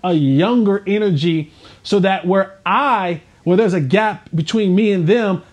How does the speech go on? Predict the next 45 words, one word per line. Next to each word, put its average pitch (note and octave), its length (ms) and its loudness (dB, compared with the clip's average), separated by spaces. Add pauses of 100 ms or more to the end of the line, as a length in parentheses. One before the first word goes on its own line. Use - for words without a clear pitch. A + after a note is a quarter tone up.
they G#3 240 2
make G3 240 -2
up G3+ 160 -4
that E3 180 -2
slack. E3 400 -4
My, E3+ 220 -2
my G3 240 0
assistants F#3+ 640 -4
make F3 240 -2
up F#3 180 -4
that E3 160 -4
slack G3 520 -4 (320)
in, F3 420 -2 (240)
you F#3 120 0
know, E3 260 0
uh, E3 540 -2
whether F#3 260 0
that F#3 160 0
be F3+ 140 2
a D#3+ 40 2
D E3+ 160 0
B F3+ 160 0
coach F3+ 300 -2
or F#3 100 -2
linebacker F3 540 -2
coach F3 340 -2
or E3+ 180 -2
safeties F#3 380 -4
coach F3+ 320 -4
or E3+ 100 0
whoever F#3+ 320 -2
coach, E3+ 360 -6 (260)
that F3+ 240 -2
there G#3 240 2
is – F#3 560 0 (260)
this F3 320 0
line G3 680 0
of, E3 340 -4
all F3 60 0
right, E3+ 180 -2
we're G3+ 200 0
all G#3+ 340 0
in G3 160 -2
line, F#3 400 0
and D#3 160 -6